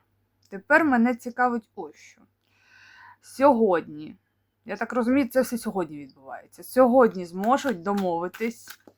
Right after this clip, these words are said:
тридцяте грудня, сьогодні зможуть домовитись про зменшення кількості обстрілів.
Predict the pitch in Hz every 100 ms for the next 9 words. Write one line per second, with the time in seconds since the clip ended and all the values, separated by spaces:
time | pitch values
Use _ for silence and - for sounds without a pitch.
0 | _ _ _ _ - 196 269 269 220 185
1 | 185 175 160 160 - 226 180 170 160 165
2 | 233 254 220 190 185 165 190 233 233 220
3 | 214 196 196 208 254 247 233 214 208 -
4 | 202 - - - 208 196 - 151 135